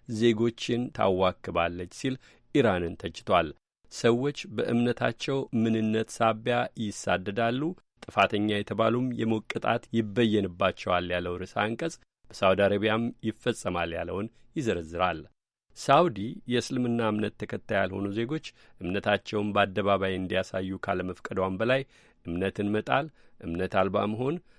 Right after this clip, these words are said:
እምነትን ማዋረድ እና የመንግስቱን የእስልምና ሃይማኖት አተረጓጎም መተላለፍ በሚሉ ውንጀላዎች ጥፋቶችን ፈጽመዋል ባለቻቸው ላይ ከባባድ ቅጣቶችን የምትጥል መሆኗን አመልክቷል። እምነትን በመጣል በሚለው በዚህ ድርጊት ላይ የደነገገችው ሕግ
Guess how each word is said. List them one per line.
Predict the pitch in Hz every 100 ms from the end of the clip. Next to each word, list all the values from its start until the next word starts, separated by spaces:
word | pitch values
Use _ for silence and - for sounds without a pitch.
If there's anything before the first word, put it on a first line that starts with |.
| - -
እምነትን | 87 90 98 101
ማዋረድ | 101 101 107 113 135 110
እና | 101 120 147 -
የመንግስቱን | 123 131 139 131 - 160
የእስልምና | 127 110 - 110 104 104 101
ሃይማኖት | 101 95 95 -
አተረጓጎም | 104 - 113 95 87 87 113 143 - - -
መተላለፍ | 127 - 156 95 87 85 -
በሚሉ | 92 90 87
ውንጀላዎች | 87 87 98 127 - - _ _
ጥፋቶችን | - 90 90 95 - 101 95
ፈጽመዋል | 95 - 98 90 90
ባለቻቸው | 90 90 - 92 85 - 95
ላይ | 131 - - -
ከባባድ | - 104 120 104 101 -
ቅጣቶችን | - 87 90 98 - 139 143 - _ 135
የምትጥል | 120 113 - - 87 82
መሆኗን | 82 85 82 82
አመልክቷል። | 80 78 - 98 80 78 - _ _ _ - 123
እምነትን | 139 233 - 202
በመጣል | 147 123 - 110 104
በሚለው | 104 104 104 101 98
በዚህ | 98 92 101
ድርጊት | 101 101 95 107 101
ላይ | 95 92
የደነገገችው | 92 98 101 92 90 98 - 120
ሕግ | 123 190